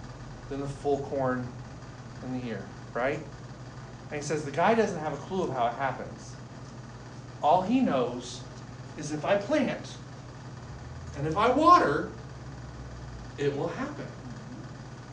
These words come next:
And he's saying, "This is how the kingdom of God functions, guys.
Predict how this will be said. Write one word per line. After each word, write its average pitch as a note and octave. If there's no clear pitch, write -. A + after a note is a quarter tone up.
And E3
he's F3+
saying, F3+
"This G3+
is -
how F3
the D3+
kingdom D#3
of C#3+
God A3+
functions, A3
guys. A2